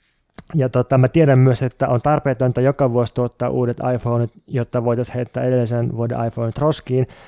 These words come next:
Ja tästä tiedosta huolimatta mä oon silti järkkäämässä tälle viikolle ostajatapaamista,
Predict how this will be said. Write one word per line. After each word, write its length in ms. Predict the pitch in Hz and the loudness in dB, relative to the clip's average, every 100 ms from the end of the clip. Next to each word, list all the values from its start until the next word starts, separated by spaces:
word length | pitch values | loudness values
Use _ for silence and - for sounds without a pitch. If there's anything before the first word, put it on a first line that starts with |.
| - | -12
Ja 80 | 113 | -4
tästä 260 | 147 151 143 | 0 0 -2
tiedosta 520 | - 190 160 - 127 - | 2 4 4 2 -4 2
huolimatta 500 | 180 151 127 123 127 | 4 4 2 0 0
mä 100 | 127 | 0
oon 60 | |
silti 440 | 127 170 165 135 131 - | 2 2 2 0 -2 -2
järkkäämässä 840 | 135 135 - 127 123 113 - 127 - - 170 | -2 -2 -2 -2 -2 -2 -6 -6 -8 -20 -6
tälle 280 | 127 127 117 | -2 -2 -2
viikolle 440 | 123 120 123 123 - - - - | -4 -2 -2 -2 -4 -16 -14 -2
ostajatapaamista, 1160 | 165 - 143 135 131 123 131 123 110 - 135 | -2 2 2 2 0 0 2 2 -2 -2 -2